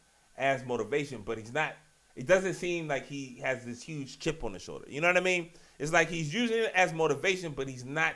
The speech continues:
this, like, negative. He's, he's not negative with it. You understand?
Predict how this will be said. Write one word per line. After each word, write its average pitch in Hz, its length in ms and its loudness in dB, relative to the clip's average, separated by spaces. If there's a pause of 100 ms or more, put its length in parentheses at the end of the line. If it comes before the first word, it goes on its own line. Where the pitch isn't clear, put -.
this, 123 180 -10
like, 120 240 -4 (920)
negative. 147 680 0
He's, 151 120 -6 (240)
he's 143 200 -8
not 151 180 -2
negative 131 540 0
with 90 200 -12
it. - 80 -20 (200)
You 135 100 -4
understand? 160 600 -4